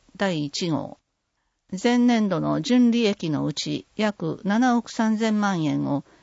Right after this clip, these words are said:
一般会計へ繰り出し、一般財源として様々な事業費に活用されます。また、競輪場施設の将来改修に備えた基金六億円の積み立てを行います。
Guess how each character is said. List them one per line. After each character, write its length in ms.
一 220
般 240
会 240
計 320
へ 80
繰 200
り 140
出 120
し、 300
一 200
般 260
財 260
源 220
と 120
し 120
て 260
様 320
々 260
な 180
事 180
業 180
費 220
に 200
活 380
用 200
さ 160
れ 100
ま 160
す。 200
ま 160
た、 260
競 220
輪 240
場 240
施 140
設 320
の 320
将 300
来 260
改 240
修 220
に 160
備 380
え 40
た 280
基 160
金 340
六 340
億 240
円 220
の 140
積 220
み 100
立 180
て 160
を 160
行 140
い 220
ま 140
す。 220